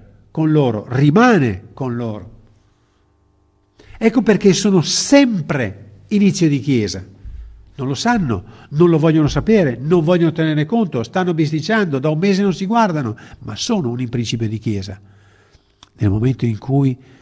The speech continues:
si ridicono l'amore, si evidenzia, si manifesta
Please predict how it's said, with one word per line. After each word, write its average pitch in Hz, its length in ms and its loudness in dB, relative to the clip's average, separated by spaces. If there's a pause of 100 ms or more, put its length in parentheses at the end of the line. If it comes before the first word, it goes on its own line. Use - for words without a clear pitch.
(220)
si - 320 -2
ridicono 131 560 -2
l'amore, 131 540 -2 (460)
si - 400 -2
evidenzia, 107 800 -4
si - 180 -6
manifesta 117 800 0